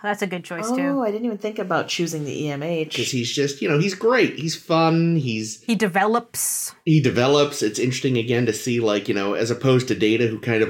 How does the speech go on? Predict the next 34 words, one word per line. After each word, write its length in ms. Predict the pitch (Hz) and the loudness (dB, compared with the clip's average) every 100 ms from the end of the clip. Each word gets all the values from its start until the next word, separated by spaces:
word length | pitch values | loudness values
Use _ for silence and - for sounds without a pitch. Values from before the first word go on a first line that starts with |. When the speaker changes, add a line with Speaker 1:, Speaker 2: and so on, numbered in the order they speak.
| - | 0
Speaker 3:
always 440 | 107 113 110 98 | 0 2 2 2
wants 200 | 117 110 | -2 -2
to 100 | - | -2
be 120 | 110 104 | 0 0
a 60 | |
real 300 | 95 110 107 | 2 2 2
boy. 380 | 92 107 113 120 | 2 2 4 4
At 80 | 98 | 2
first, 300 | - 123 117 | 2 2 2
he's 160 | 120 104 | 0 0
just 160 | 120 123 | 0 0
like, 160 | 117 | 0
"I'm 200 | - 180 | 2 2
a 80 | 202 | 2
fucking 380 | 202 294 370 320 | 0 0 4 4
program. 580 | 208 226 165 120 101 107 | 6 4 4 2 2 2
What?" 360 | 214 131 117 | 2 2 0
But 140 | 123 117 | 0 2
he's 240 | 127 120 247 - 233 247 - 240 | 2 2 2 0 0 -2 -4 -6
Speaker 1:
<laughs> 560 | 220 - _ _ _ | -8 -14 _ _ _
Speaker 3:
been 220 | 156 143 135 | 2 4 2
kept 360 | - 131 - | 0 -2 0
on 360 | 117 123 131 131 | 2 4 4 4
and 120 | 127 | 4
is 140 | 123 | 4
like, 220 | 131 127 135 | 2 2 0
"Well, 100 | 165 | 0
maybe 480 | 175 147 156 202 | 2 2 2 2
I 80 | 214 | 2
can 180 | 247 262 | 2 2
do 160 | 294 294 | 4 4
more 220 | 320 359 | 4 2
stuff." 640 | - 320 403 415 - - | 2 2 2 0 -4 -2
And, 360 | 139 127 127 | 2 2 2